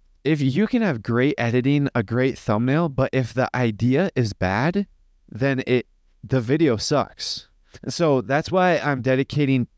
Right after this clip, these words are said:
ev-, like, ten to fifteen minutes every single day, just sitting in silence with my pen and journal, coming up with as many YouTube video ideas as possible.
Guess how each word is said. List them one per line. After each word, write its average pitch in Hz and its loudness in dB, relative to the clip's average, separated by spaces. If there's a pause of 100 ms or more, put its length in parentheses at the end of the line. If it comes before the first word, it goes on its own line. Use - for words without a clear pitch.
ev-, 131 0 (220)
like, 131 -2 (100)
ten 160 -2
to 156 2
fifteen 147 0
minutes 139 0 (120)
every 127 2
single 135 0
day, 113 0 (200)
just 160 0
sitting 147 0
in 135 0
silence 131 0
with 127 0
my 135 2
pen 123 -2
and 123 2
journal, 127 0 (460)
coming 139 0
up 135 0
with 135 2
as 113 2
many 120 2 (320)
YouTube 127 2
video 117 2
ideas 104 2
as 104 0
possible. 87 -4